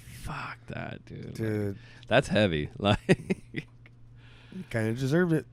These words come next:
Speaker 1: yeah, you, you had it coming. Like, let's be real.
Speaker 2: I don't know if his brother deserved it, though.
Speaker 1: We don't know what he really did. He
Speaker 2: That's
Speaker 1: just
Speaker 2: true.
Speaker 1: ran with his brother, so,
Speaker 2: That's
Speaker 1: you know,
Speaker 2: true.
Speaker 1: I'm sure he was shady as fuck as it was.
Speaker 2: Yeah, that's true.
Speaker 1: He's always trying to dig up shit, though.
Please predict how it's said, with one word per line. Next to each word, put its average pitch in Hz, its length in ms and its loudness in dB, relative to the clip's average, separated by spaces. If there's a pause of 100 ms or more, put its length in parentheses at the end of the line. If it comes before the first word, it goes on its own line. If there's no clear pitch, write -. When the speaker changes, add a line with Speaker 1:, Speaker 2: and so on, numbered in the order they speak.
Speaker 1:
yeah, 64 360 -6 (120)
you, 113 220 0 (180)
you 139 140 4
had 123 180 6
it 113 100 4
coming. 73 280 -2
Like, 73 220 -2
let's 92 140 0
be 85 120 -2
real. 73 200 -2
Speaker 2:
I 320 120 2
don't 370 80 4
know 311 100 4
if 151 80 2
his 98 120 -6
brother 120 260 0
deserved 87 380 -8
it, 90 140 -10
though. 101 180 -6 (840)
Speaker 1:
We 101 140 6
don't 87 100 4
know 80 100 2
what 78 120 2
he 90 100 6
really 80 220 4
did. 80 280 2 (280)
He 113 100 8
Speaker 2:
That's 131 100 12
Speaker 1:
just 131 160 10
Speaker 2:
true. 117 80 10
Speaker 1:
ran 110 80 8
with 104 100 6
his 87 100 0
brother, 87 400 4
so, 80 340 -2 (400)
Speaker 2:
That's 113 180 -6
Speaker 1:
you 92 160 -2
know, 98 60 0
Speaker 2:
true. - 100 -2
Speaker 1:
I'm 101 60 2
sure 104 140 2
he 98 40 6
was 87 120 2
shady 85 240 2
as 82 100 -2
fuck 85 220 0
as 80 140 -4
it 78 60 -4
was. 80 480 -6 (180)
Speaker 2:
Yeah, - 200 -8 (100)
that's 98 160 -12
true. - 200 -14 (440)
Speaker 1:
He's 143 120 -14
always 98 260 -2
trying 85 220 0
to 85 60 -2
dig 85 120 2
up 78 120 0
shit, 82 240 -2
though. 80 280 -4